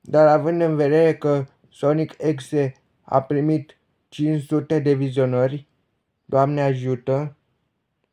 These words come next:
eu mă mulțumesc. Chiar dacă lumea nu mă prea iubește, eu am postat videoclipurile alea doar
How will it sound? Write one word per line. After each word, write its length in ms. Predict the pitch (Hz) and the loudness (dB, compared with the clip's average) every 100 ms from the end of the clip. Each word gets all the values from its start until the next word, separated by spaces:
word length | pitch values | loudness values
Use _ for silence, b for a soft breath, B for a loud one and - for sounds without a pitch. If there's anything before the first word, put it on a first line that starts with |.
| _ _ _ - | _ _ _ -2
eu 180 | 147 | 2
mă 160 | 156 147 | 2 0
mulțumesc. 880 | 147 156 143 - 156 151 135 - - - _ _ _ _ _ _ _ _ _ _ _ _ _ _ _ | 0 0 -2 -2 -2 0 -2 -6 -18 -20 _ _ _ _ _ _ _ _ _ _ _ _ _ _ _
Chiar 260 | 156 160 151 | 2 2 2
dacă 800 | 143 151 139 139 143 135 131 - - _ _ _ _ _ _ _ _ _ _ _ _ _ _ | 0 0 0 -2 0 0 -2 -6 -20 _ _ _ _ _ _ _ _ _ _ _ _ _ _
lumea 680 | - 139 151 156 147 143 131 | -8 0 2 2 2 0 0
nu 180 | 131 147 | -2 -2
mă 260 | 147 147 139 | -2 -4 -4
prea 320 | 135 139 139 | -2 0 0
iubește, 1200 | 135 135 131 127 139 151 151 - 147 147 143 - _ _ _ _ _ _ _ _ _ _ _ _ _ _ _ | 0 -2 -4 0 2 2 -2 -4 -2 -2 -4 -14 _ _ _ _ _ _ _ _ _ _ _ _ _ _ _
eu 240 | 104 139 147 | -6 0 0
am 240 | 143 143 | 0 -2
postat 480 | 147 143 - 147 135 | -2 -2 0 -2 -2
videoclipurile 920 | 135 139 139 143 139 135 135 135 135 | -2 -2 -2 -2 -2 -4 -4 -4 -2
alea 380 | 139 135 135 131 _ _ _ _ _ _ _ _ _ _ _ _ | -2 0 -2 -6 _ _ _ _ _ _ _ _ _ _ _ _
doar 600 | - 131 143 147 135 135 | -14 -2 2 2 2 -4